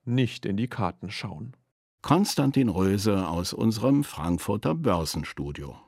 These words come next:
Speaker 2: Im Iran sind laut Behördenangaben bei den Protesten nach dem Tod einer jungen Frau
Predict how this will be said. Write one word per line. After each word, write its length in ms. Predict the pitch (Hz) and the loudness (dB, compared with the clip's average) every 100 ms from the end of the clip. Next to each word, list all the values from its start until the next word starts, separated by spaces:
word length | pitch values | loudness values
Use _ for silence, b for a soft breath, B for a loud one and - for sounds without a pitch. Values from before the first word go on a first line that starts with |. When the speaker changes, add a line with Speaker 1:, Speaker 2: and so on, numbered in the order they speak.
| _ _ _ _ b b b b b b | _ _ _ _ b b b b b b
Speaker 2:
Im 220 | 160 170 | 4 4
Iran 540 | 143 156 139 104 98 85 | 2 2 2 4 4 2
sind 320 | 92 82 - | 0 0 0
laut 360 | 85 85 - | -2 -2 -2
Behördenangaben 1160 | 90 85 160 147 101 90 92 110 135 175 151 139 | 0 2 4 2 2 0 0 2 2 4 4 4
bei 160 | 101 87 | 2 0
den 260 | 90 85 | -2 -2
Protesten 800 | - 98 - 175 170 - 131 127 | -4 -2 2 2 2 2 4 6
nach 220 | 113 101 | 4 0
dem 280 | - 82 78 | -2 -2 0
Tod 380 | - 131 127 101 | 2 4 2 0
einer 240 | 85 85 | -2 0
jungen 400 | 90 104 139 120 | 2 4 4 4
Frau 420 | - 107 147 160 | 0 0 2 2